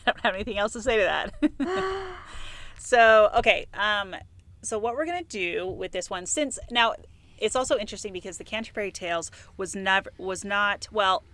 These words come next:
they believe it was never completed. So the way that this is set up is that they, these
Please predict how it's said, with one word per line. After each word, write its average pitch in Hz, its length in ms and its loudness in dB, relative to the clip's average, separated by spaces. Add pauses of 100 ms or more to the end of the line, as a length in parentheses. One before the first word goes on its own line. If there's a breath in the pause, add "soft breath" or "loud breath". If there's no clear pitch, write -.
(340)
they 202 160 -2
believe 214 440 -4
it 220 100 -2
was 180 160 -10
never 175 300 -6
completed. 160 720 -12 (320 loud breath)
So 185 320 2
the 185 180 -6
way 220 280 2
that 226 160 -4
this 190 180 -8
is 170 80 -10
set 175 200 -4
up 160 300 -2
is 165 340 -12
that 156 340 -10 (240 loud breath)
they, 175 260 -8 (100)
these 185 240 -10